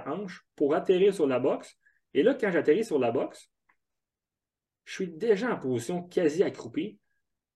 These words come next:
zéro, euh, à l'aise, en fait, pour absorber un impact de façon efficace. Puis là, on regarde, mes genoux sont en avant de mes, mes orteils, la flexion au niveau de mes genoux puis de mes,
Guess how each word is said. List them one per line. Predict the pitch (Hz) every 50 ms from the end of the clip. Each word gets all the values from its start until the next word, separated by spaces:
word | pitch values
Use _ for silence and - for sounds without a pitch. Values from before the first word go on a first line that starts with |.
| _ _ _ _ _ -
zéro, | 120 120 135 190 208 196 185 190 196 208 208 202 - - _ _ _ _ - 127
euh, | 123 123 123 117 117 -
à | - 131 135
l'aise, | 139 139 147 170 165 156 131 120 123
en | 110 110
fait, | - 156 156 -
pour | - 113 107 - - -
absorber | 147 147 - - - 131 123 139 151 147
un | 131
impact | 117 110 - - 147 147 143 131
de | 113 110
façon | - 110 107 - 139 127
efficace. | 120 120 - - - 208 226 - - _ _ _ _ _ _ _ _ _ -
Puis | - 226
là, | 208
on | 143
regarde, | 123 123 143 165 196 - 175 139 120 - _ _ _ _ _ _ _ _ _ _ _ _ _ _ -
mes | 139 175 190 175
genoux | - 208 214 185
sont | 160 143 143
en | 135 135
avant | 135 135 143 147 151
de | 147 135 123 117 117
mes, | 120 117 117 117
mes | 113 117 113 113
orteils, | 117 113 - - 147 147 156 160 156 156 151 - _ _ _ _ _ _ _ _ _ -
la | 120 123
flexion | 123 - - 175 175 175 - - 196 175
au | 151
niveau | 131 143 156
de | 151 143
mes | 139 127 120
genoux | 120 143 165 170 165
puis | - 147 127
de | 120
mes, | 123 120 120 120 113